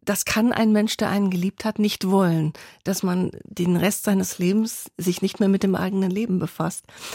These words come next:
Aber ich stelle mir das schwierig vor, gerade bei Angehörigen, die vielleicht jemanden lange gepflegt haben, die vielleicht auch in einer Kammer ihres Herzens erleichtert sind, weil sie überfordert waren, weil sie überschöpf-, erschöpft sind.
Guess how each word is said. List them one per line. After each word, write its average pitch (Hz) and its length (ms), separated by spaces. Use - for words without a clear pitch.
Aber 214 80
ich 190 80
stelle 240 180
mir 247 100
das 185 160
schwierig 240 380
vor, 208 200
gerade 202 340
bei 185 220
Angehörigen, 202 760
die 190 100
vielleicht 190 360
jemanden 190 600
lange 226 420
gepflegt 208 840
haben, 160 460
die 202 140
vielleicht 202 640
auch 196 160
in 190 160
einer 180 240
Kammer 208 360
ihres 190 360
Herzens - 720
erleichtert 175 520
sind, - 420
weil 180 100
sie 175 80
überfordert 185 540
waren, 139 280
weil 175 120
sie 190 120
überschöpf-, 240 500
erschöpft - 480
sind. 175 240